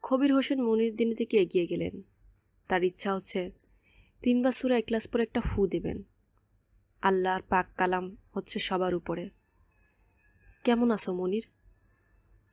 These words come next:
মনিরুদ্দিন চোখ তুলে তাকালো। তার চোখ লাল। সে কোনো জবাব দিল না। "ব্যথা আছে?" "জি।" "দমে দমে আল্লাহর নাম নাও। আল্লাহ পাক হচ্ছে রহম নেলেওয়ালা।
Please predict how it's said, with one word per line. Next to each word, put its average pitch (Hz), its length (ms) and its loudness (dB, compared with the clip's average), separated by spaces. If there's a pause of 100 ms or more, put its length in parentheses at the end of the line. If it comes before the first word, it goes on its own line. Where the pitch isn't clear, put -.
(160)
মনিরুদ্দিন 254 440 2
চোখ 208 260 4 (100)
তুলে 214 160 4
তাকালো। 170 540 -4 (600)
তার 180 160 0
চোখ 180 340 -4
লাল। 170 260 -2 (800)
সে - 220 4
কোনো 277 200 2
জবাব 185 420 4
দিল 165 180 0
না। 165 240 -8 (840)
"ব্যথা 190 320 -2
আছে?" 208 360 -2 (1040)
"জি।" 190 320 0 (800)
"দমে 226 240 4
দমে 226 180 2
আল্লাহর 208 260 2
নাম 185 240 -2
নাও। 175 260 -8 (960)
আল্লাহ 240 260 2
পাক 240 180 0
হচ্ছে 262 260 -4
রহম 226 300 0
নেলেওয়ালা। 190 680 -2